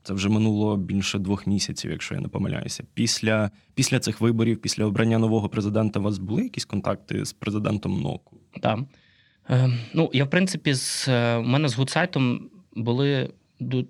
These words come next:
Speaker 2: дуже погані стосунки з самого початку, з самого зачатку, коли ми з ним тільки познайомилися.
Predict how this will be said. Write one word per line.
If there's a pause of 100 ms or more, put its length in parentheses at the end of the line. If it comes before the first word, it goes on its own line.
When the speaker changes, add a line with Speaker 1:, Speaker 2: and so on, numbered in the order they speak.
(260)
Speaker 2:
дуже
погані
стосунки
з
самого
початку,
з
самого
зачатку,
коли
ми
з
ним
тільки
познайомилися.